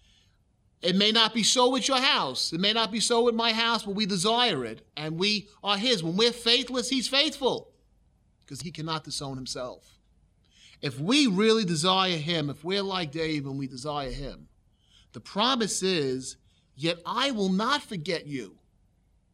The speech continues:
Even if your mother forgets you, I will not forget you. See, I have inscribed you on the palms of my hand.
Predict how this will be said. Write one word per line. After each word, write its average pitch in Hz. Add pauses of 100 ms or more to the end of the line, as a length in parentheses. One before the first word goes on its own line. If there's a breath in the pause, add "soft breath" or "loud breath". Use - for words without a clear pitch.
(100)
Even 320
if 294
your 320
mother 330
forgets 170
you, 196
I 233
will 226
not 262
forget 170
you. 170 (240 loud breath)
See, 285
I 254
have 214
inscribed 233
you 196 (180 loud breath)
on 208
the 175
palms 240
of 214
my 208
hand. 151